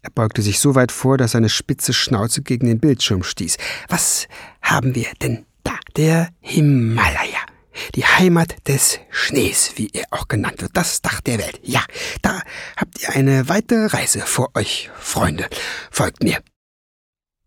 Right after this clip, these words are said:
An einem Bindfaden, der vom Schreibtisch quer durch den Raum gespannt war, hangelte Gilbert Grauschwanz sich zu dem großen Globus hinüber. Er hockte sich oben auf den schweren Holzständer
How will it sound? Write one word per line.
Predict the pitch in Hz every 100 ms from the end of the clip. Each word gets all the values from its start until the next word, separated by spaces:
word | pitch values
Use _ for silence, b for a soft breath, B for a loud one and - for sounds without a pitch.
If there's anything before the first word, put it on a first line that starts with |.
| _ _ -
An | 151
einem | 151 147
Bindfaden, | 185 214 - 123 107 98
der | 113
vom | - 117
Schreibtisch | - 139 135 - 160 -
quer | - 143
durch | 127 120
den | 127 117
Raum | 104 101
gespannt | 101 - - 120 120 139
war, | 120
hangelte | 127 127 117
Gilbert | 113 131 123 120 -
Grauschwanz | - 104 98 - 117 117 -
sich | 120 -
zu | 117
dem | 117
großen | 110 - 113 123
Globus | 113 110 95 92
hinüber. | - 87 85 87 - B B B
Er | 139
hockte | 170 170
sich | 139 135
oben | - 156 151
auf | 135
den | 139
schweren | - 139 120 113 110
Holzständer | 123 - - - 160 170